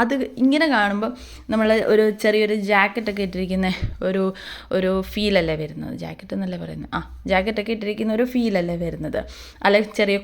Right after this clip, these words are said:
കോട്ട് ഇട്ടിരിക്കുന്നത് പോലെ ഉള്ളൊരു ഫീലല്ലേ വരുന്നത്? ഈ ഒരു സ്കാലപ്പിൻ്റെത് ഇങ്ങനെ നമ്മുടെ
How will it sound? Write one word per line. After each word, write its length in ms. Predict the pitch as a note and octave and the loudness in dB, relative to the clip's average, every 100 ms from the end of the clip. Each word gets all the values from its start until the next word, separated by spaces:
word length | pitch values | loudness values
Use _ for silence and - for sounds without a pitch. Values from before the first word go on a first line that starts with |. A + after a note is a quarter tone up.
| G#3 | 6
കോട്ട് 260 | A3 A3+ | 6 4
ഇട്ടിരിക്കുന്നത് 540 | F#3+ E3+ F3 F3 F3 E3+ F3 | -4 -6 -6 -4 -4 -2 0
പോലെ 240 | F3 G3 G#3 - | 2 0 -2 -2
ഉള്ളൊരു 260 | G3+ G3 G#3 | 2 2 2
ഫീലല്ലേ 420 | G3 F3+ D#3+ D#3 E3 | -2 -2 -2 -2 0
വരുന്നത്? 360 | E3 E3 E3+ E3+ | 0 0 -4 -4
ഈ 140 | F3+ F3+ | -2 -2
ഒരു 60 | F3 | -2
സ്കാലപ്പിൻ്റെത് 680 | F#3 F3+ E3+ F3 F3+ F3 F3 | 0 2 2 2 -2 -2 -2
ഇങ്ങനെ 160 | F3 E3+ | -2 -2
നമ്മുടെ 220 | F3 E3+ | -4 -4